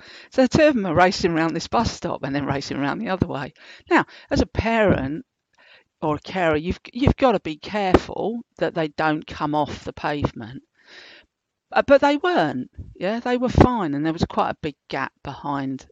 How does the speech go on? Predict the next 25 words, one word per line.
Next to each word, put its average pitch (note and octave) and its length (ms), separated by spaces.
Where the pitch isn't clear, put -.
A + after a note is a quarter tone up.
the C#3+ 80
bus C3+ 220
stop - 240
where C#3 140
they C3 140
were C#3 80
kinda - 320
sort - 140
of C3 80
messing A2+ 300
about A2+ 320
and C3 80
stuff. - 280
But - 140
she - 180
stopped - 420
them, B3+ 200
and A3 160
you A3+ 120
could - 220
sense - 420
that - 140
she - 160
was F#3+ 160
embarrassed. F#3 800